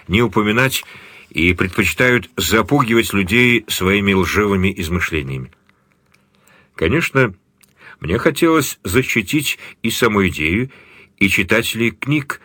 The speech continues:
от клеветы и иных препятствий в достижении цели. Защитить. Но как? И от кого конкретно? Ведь и у клеветников есть конкретные имена, фамилии, хозяева и интересы,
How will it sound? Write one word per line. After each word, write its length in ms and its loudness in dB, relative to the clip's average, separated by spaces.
от 200 0
клеветы 640 2
и 180 4
иных 240 0
препятствий 760 2
в 100 -4
достижении 580 0
цели. 420 -4
Защитить. 840 -2
Но 160 -2
как? 400 -4
И 160 4
от 240 -2
кого 320 4
конкретно? 680 -4
Ведь 420 0
и 140 4
у 180 2
клеветников 760 0
есть 260 2
конкретные 640 2
имена, 400 2
фамилии, 520 -2
хозяева 580 0
и 260 0
интересы, 720 -2